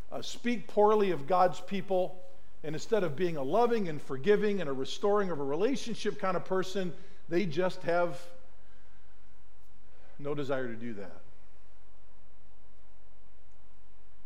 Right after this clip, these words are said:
And they're to be confronted, they're to be warned a second time,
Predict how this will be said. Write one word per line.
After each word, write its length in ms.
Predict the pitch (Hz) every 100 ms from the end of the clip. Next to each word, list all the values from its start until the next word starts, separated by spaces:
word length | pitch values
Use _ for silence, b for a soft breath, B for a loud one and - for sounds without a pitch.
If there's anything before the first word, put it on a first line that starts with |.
| - - - -
And 120 | 131 135
they're 100 | 135
to 80 |
be 200 | 120 127
confronted, 600 | 120 113 - 180 190 165 135
they're 120 | 120
to 80 | 123
be 260 | 120 117 117 -
warned 340 | 135 139 143 127
a 60 |
second 400 | - 170 151 151
time, 400 | 147 147 143 139